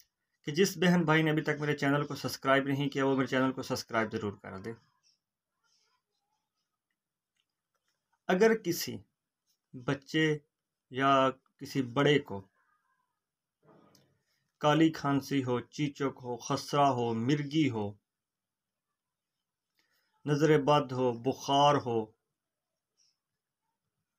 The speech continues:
या पेचिस वगैरह हो, या असेब या मुहलक अमराज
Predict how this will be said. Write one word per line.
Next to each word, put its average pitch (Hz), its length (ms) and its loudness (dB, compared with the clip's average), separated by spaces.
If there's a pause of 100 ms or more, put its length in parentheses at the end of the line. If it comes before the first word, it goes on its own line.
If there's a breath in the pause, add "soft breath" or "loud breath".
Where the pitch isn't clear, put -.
(280)
या 143 280 4 (120)
पेचिस 156 400 0
वगैरह 139 300 2
हो, 123 240 -4
या 131 120 0 (120)
असेब 156 580 2
या 131 160 2
मुहलक 165 480 2
अमराज 120 500 2